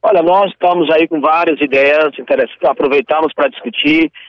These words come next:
alguns projetos de indicação que queremos apresentar, tanto na área da agricultura, quanto na área da educação, na área da saúde, principalmente na área da moradia, que nós já vemos que é um, algo importante e necessário,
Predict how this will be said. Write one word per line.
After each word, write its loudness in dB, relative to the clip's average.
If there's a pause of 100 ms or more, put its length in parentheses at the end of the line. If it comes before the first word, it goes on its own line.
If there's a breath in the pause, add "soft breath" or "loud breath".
(120 loud breath)
alguns 0
projetos 0
de -2
indicação -2
que -12
queremos -2
apresentar, 0 (360 loud breath)
tanto 0
na 0
área 2
da 2
agricultura, 0
quanto -2
na 0
área 2
da 2
educação, -2
na 0
área 0
da 0 (120)
saúde, 2
principalmente 0
na 0
área 0
da 0
moradia, 0 (380 loud breath)
que 0
nós 2
já 0
vemos 0
que -2
é 2
um, 0
algo 0
importante -2
e -4
necessário, -2